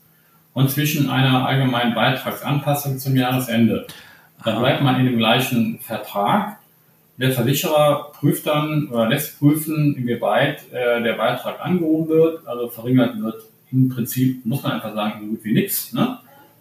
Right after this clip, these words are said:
Speaker 1: Ähm, und, ähm, sei denn, ich falle eine Schadenfreiheitsklasse, weil ich keinen Schaden hatte und komme dann in den Genuss, dass ich weniger Prämie zahlen muss, weil ich mehr schadenfreie Jahre habe. Das ist so die einzige Möglichkeit.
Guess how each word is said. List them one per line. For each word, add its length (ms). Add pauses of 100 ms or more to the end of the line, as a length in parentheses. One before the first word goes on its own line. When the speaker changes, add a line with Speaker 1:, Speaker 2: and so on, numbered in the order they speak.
(180)
Speaker 1:
Ähm, 460
und, 320
ähm, 640
sei 180
denn, 220
ich 180
falle 380
eine 300
Schadenfreiheitsklasse, 1400
weil 280
ich 160
keinen 140
Schaden 340
hatte 320
und 240
komme 240
dann 200
in 100
den 80
Genuss, 400
dass 240
ich 60
weniger 320
Prämie 320
zahlen 360
muss, 220
weil 140 (100)
ich 100
mehr 160
schadenfreie 600
Jahre 280
habe. 340
Das 180
ist 140
so 80
die 120
einzige 540
Möglichkeit. 640